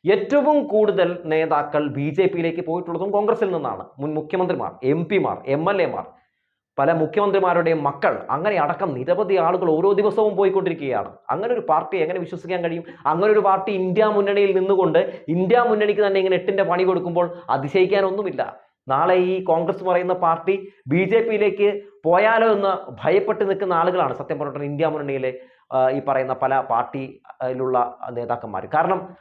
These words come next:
അത്തരത്തിലുള്ള നിലപാടുകളാണ് സമീപ കാലഘട്ടത്തിൽ ഇവർ സ്വീകരിച്ചിട്ടുള്ളത്. ഒരിക്കലും പോകില്ല എന്ന് വിചാരിച്ച പല ആളുകളും പോയിക്കൊണ്ടിരിക്കുകയാണ്. "വരൂ, നമുക്ക്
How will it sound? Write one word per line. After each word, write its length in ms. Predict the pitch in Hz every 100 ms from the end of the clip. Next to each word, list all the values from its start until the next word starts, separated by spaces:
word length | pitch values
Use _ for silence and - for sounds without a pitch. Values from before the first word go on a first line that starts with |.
| -
അത്തരത്തിലുള്ള 480 | 147 247 240 269 254
നിലപാടുകളാണ് 720 | 214 214 240 240 202 165 147
സമീപ 360 | 143 156 175 180
കാലഘട്ടത്തിൽ 600 | 175 165 170 165 170 196
ഇവർ 220 | 190 165
സ്വീകരിച്ചിട്ടുള്ളത്. 640 | 170 170 165 156 - 117 - _ _ _ _ _ _ _ _ -
ഒരിക്കലും 320 | 180 180 240
പോകില്ല 380 | 202 214 226 226
എന്ന് 120 | 226
വിചാരിച്ച 320 | 196 214 214
പല 180 | 214 202
ആളുകളും 320 | 214 220 226
പോയിക്കൊണ്ടിരിക്കുകയാണ്. 720 | 214 220 226 196 170 151 117 104 - _ _ _ _ _ _ 170
"വരൂ, 180 | 220
നമുക്ക് 600 | 233 202 226 254 208 151